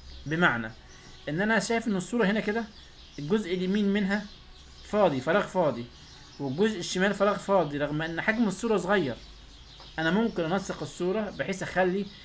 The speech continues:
ان الكلام ملتف حوالين الصوره، بحيث بدل ما تاخد لي م-، مساحه فاضيه كبيره كده، لا تاخد المساحه على قدر الصوره فقط. بعمل الكلام ده ازاي؟ بقف على الصوره برضو على قائمه فورمات اللي ظاهره عندي دلوقتي حالياً.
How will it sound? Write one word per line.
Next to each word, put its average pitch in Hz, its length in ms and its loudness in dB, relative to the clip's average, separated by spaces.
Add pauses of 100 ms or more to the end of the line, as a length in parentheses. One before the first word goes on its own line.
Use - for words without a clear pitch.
(240)
ان 151 120 0
الكلام 185 500 4
ملتف 185 800 2
حوالين 165 520 4
الصوره، 135 460 -4 (640)
بحيث 196 220 0
بدل 190 160 2
ما 165 120 2
تاخد 180 260 0
لي 185 80 0
م-، 151 300 -2
مساحه 170 240 -2
فاضيه 185 260 2
كبيره 185 240 2
كده، 202 180 0
لا 202 140 2
تاخد 196 380 -2
المساحه 160 520 -2
على 156 200 4
قدر 185 260 2
الصوره 165 300 -2
فقط. 123 260 -10 (960)
بعمل 220 280 4
الكلام 202 320 2
ده 196 80 0
ازاي؟ 196 380 0 (1120)
بقف 185 260 2
على 147 100 0
الصوره 208 340 -2 (880)
برضو 165 280 4
على 143 120 2
قائمه 170 240 0
فورمات 160 320 -4
اللي 165 120 -6
ظاهره 165 220 0
عندي 165 180 2
دلوقتي 170 200 -2
حالياً. 214 400 0